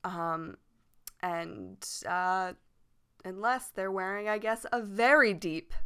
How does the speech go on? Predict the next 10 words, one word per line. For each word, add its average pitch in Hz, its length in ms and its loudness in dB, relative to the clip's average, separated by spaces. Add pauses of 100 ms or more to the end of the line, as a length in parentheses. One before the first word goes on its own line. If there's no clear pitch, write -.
V-neck. 240 800 2 (1700)
And 277 160 4
when 302 160 6
they 302 100 2
say 330 300 -2
appropriate 277 800 6
length, 175 680 -2 (320)
they 233 240 2
measured 240 540 4
that 180 440 2